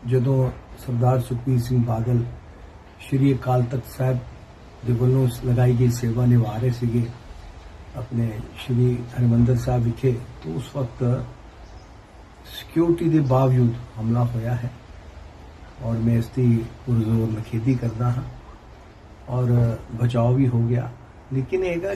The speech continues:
ਕਿ ਪ੍ਰਸ਼ਨ ਹੈ ਕਿ ਵੀ ਜਿਹੜੀ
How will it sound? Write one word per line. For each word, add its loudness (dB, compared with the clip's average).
ਕਿ 6
ਪ੍ਰਸ਼ਨ -2
ਹੈ 0
ਕਿ -6
ਵੀ -6
ਜਿਹੜੀ 0